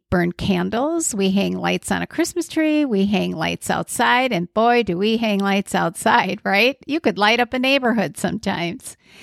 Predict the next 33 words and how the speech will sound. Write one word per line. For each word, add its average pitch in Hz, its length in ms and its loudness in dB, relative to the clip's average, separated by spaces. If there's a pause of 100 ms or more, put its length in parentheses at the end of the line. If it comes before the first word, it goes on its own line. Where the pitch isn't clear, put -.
(280)
In 285 160 2
fact, 302 480 0 (140)
the 240 60 2
Jewish 320 460 2
have 202 220 0
a 190 60 0
tradition 190 580 0
called, 185 380 2 (260)
for - 180 -14
eight 220 240 -6
days, 294 460 2
called 208 180 0
the 202 80 0
Festival 208 560 -4
of 254 120 0
Lights. 277 580 0 (280)
Northern 330 380 4
European 269 640 4
and 180 180 2
pre-Christian 214 680 0
times 185 560 -2 (220)
had 226 180 2
a 220 80 2
tradition 208 500 0
of 170 140 -2
community 202 560 2
bonfires 175 840 -2
or 196 140 -2
burning 208 380 2
your 175 200 -2
own 175 200 -2
Yule 208 320 0
log. 156 400 -8